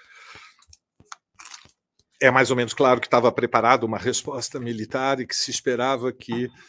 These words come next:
pudesse haver uma aventura,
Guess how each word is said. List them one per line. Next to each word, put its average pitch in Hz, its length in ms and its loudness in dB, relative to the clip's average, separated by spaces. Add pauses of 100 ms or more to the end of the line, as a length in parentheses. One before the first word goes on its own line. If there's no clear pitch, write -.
(220)
pudesse 151 480 4
haver 139 460 2
uma 131 240 0
aventura, 151 880 -2